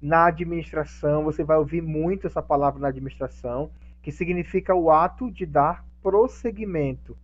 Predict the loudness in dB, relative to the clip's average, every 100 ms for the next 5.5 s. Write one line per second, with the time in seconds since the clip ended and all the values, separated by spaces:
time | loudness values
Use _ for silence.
0 | -20 -20 -20 -16 2 4 6 4 2 -2
1 | 0 2 4 6 4 4 -4 -2 -2 -2
2 | -8 -4 2 4 6 4 -4 -14 -14 -20
3 | -20 -20 -8 0 4 4 2 -2 -12 -14
4 | -20 -20 -12 -8 -2 2 0 0 -2 -2
5 | -4 -4 -2 -4